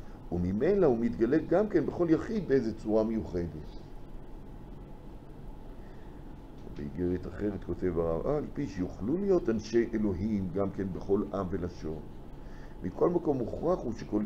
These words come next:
איש ואיש מאיזו אומה שתהיה, יכיל בקרבו את התוכן הנישא, וגם את התוכן השפל של אומתו. כי אין אפשרות לשום אדם להיות מחלץ את עצמו לגמרי ממסגר האומה."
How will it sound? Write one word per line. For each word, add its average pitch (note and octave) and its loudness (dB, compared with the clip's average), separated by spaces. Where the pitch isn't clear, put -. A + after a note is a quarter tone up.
איש D#3+ -4
ואיש A#2 -4
מאיזו A#2+ -2
אומה B2 2
שתהיה, C3 0
יכיל D3 2
בקרבו C#3 4
את C3+ 4
התוכן A2 4
הנישא, E2+ 0
וגם G2+ 4
את G#2 0
התוכן B2 0
השפל C#3 2
של G#2+ 2
אומתו. A#2+ 2
כי - -4
אין D3 4
אפשרות D#3 6
לשום D#3 0
אדם D3 8
להיות C3 2
מחלץ A#2+ 0
את A2 -2
עצמו A#2+ 2
לגמרי A#2 4
ממסגר G#2+ 4
האומה." F#2 2